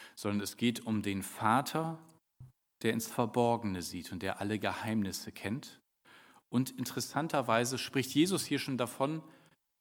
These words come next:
er wird dich dafür belohnen.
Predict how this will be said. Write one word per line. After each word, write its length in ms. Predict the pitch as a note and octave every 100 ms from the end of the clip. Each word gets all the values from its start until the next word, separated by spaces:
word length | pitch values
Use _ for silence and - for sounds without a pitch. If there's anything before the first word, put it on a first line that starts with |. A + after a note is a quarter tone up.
| -
er 200 | A2+ G#2+
wird 380 | C3+ - - - _ _ -
dich 220 | B2 -
dafür 460 | B2+ A#2+ - B2+ B2
belohnen. 880 | A2 A#2 B2 C3 A2 F2 D2+ -